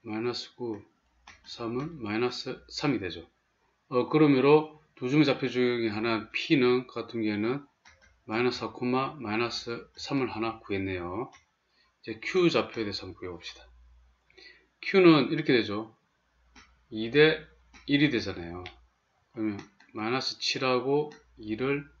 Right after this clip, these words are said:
이 대 일 이라면 되잖아요. 삼분의 사 마이너스 칠은, 자, 마이너스 삼이니까 이거 마이너스 일 되죠. 자, 이거는 좀 암산이 가능하죠, 그죠? 그 다음에 마이너스 육하고 삼,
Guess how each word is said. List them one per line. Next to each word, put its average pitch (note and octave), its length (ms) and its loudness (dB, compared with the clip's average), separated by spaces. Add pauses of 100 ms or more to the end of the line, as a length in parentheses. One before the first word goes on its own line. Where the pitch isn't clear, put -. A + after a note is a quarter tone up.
(760)
이 A2 80 -8
대 C3 120 2
일 F3+ 300 2
이라면 F#2 200 -10
되잖아요. - 300 -18 (1400)
삼분의 A#2+ 720 -2 (1600)
사 C3+ 360 0
마이너스 A2+ 540 -2
칠은, A2 440 -4 (1000)
자, C3+ 160 2
마이너스 C#3+ 320 8
삼이니까 D#3+ 320 6
이거 B2 260 -4
마이너스 A#2+ 320 -2
일 C3+ 60 -6
되죠. A2 320 -4 (160)
자, - 80 -14
이거는 A2+ 220 -8
좀 A#2+ 140 -12
암산이 A2 380 -4
가능하죠, G2 480 -10
그죠? G#2+ 360 -8 (500)
그 - 120 -16
다음에 G#2+ 500 -2
마이너스 A#2 460 -2
육하고 A#2 300 -4
삼, F#2+ 360 -8